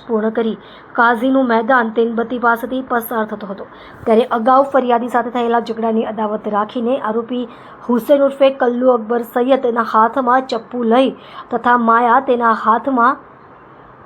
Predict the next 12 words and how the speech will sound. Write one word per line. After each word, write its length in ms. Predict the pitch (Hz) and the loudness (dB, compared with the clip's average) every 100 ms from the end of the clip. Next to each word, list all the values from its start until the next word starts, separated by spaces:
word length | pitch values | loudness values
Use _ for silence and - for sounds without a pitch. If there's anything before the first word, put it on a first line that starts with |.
| - | 0
પટ્ટો 400 | 269 262 294 277 | 0 2 4 4
લઈ 260 | 262 262 302 | 6 4 2
તથા 300 | 285 277 247 | 0 2 2
રાજા 300 | 233 233 254 | 2 2 0
તથા 200 | 254 247 | 2 4
અફઝલ 420 | 240 208 196 254 262 | 4 0 -2 2 2
અમઝા 420 | 233 220 233 240 233 | 2 0 2 2 0
શેખ 280 | 247 254 | -2 -2
તેના 300 | 254 226 220 | -2 -2 0
હાથમાં 480 | 220 226 262 233 240 | 0 0 0 0 2
લાકડાનો 560 | 240 226 240 233 240 247 - - - - - - | 0 0 -2 -2 -4 -6 -10 -20 -20 -20 -20 -10
ફટકો 440 | - 262 262 - | 0 0 0 4